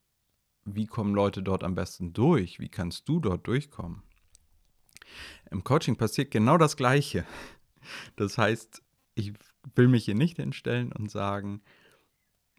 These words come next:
im Coaching wird es keinen Ta-, Täler der Verzweiflung geben.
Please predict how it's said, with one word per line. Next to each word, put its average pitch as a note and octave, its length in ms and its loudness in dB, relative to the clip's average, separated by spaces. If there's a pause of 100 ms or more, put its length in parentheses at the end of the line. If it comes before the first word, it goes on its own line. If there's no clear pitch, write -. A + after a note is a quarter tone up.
im F#2+ 160 -2
Coaching G2+ 640 0
wird G2+ 160 -4
es - 120 -10
keinen F#2+ 420 -4
Ta-, G2 460 -2
Täler G2+ 340 -2
der F#2 140 -4
Verzweiflung G2 580 -4
geben. G#2 320 -16